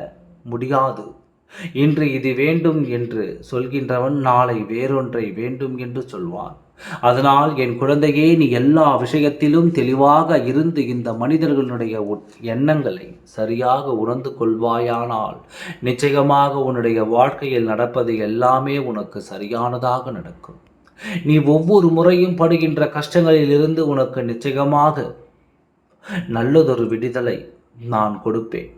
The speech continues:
எப்பேற்பட்ட சூழ்நிலையிலும் இருந்து அம்மா உன்னை காத்திடுவேன். நீ தடுமாறி விடும் பொழுதும், தடமாறி செல்லும் பொழுதும் உன்னை நான் காப்பாற்றி இருக்கின்றேன்.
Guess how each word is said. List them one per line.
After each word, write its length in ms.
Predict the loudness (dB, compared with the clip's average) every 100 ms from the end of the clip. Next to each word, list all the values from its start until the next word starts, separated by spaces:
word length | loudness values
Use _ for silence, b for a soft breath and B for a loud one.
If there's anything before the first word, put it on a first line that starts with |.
| _ _ B -2
எப்பேற்பட்ட 760 | 2 4 6 6 6 0 -2 -4
சூழ்நிலையிலும் 800 | -2 0 0 0 2 0 0 0
இருந்து 420 | 2 2 4 4
அம்மா 460 | 2 2 2 2
உன்னை 320 | 0 -4 -6 -4
காத்திடுவேன். 600 | -2 -2 -4 -8 -10 -16 -18 _ _ _ _ B 2
நீ 100 | 4
தடுமாறி 720 | 6 4 6 6 8 6 4
விடும் 260 | 4 2 4
பொழுதும், 640 | 2 2 -2 -6 -10 -8
தடமாறி 640 | -2 0 0 2 2 2 2
செல்லும் 420 | 0 -2 -2 -2
பொழுதும் 600 | 0 0 -2 -6 -8 -12
உன்னை 320 | -8 -4 -4
நான் 340 | -4 -4 -4 -4
காப்பாற்றி 680 | -2 0 0 -2 -2 -6 -6
இருக்கின்றேன். 680 | -8 -12 -14 -16 -16 -18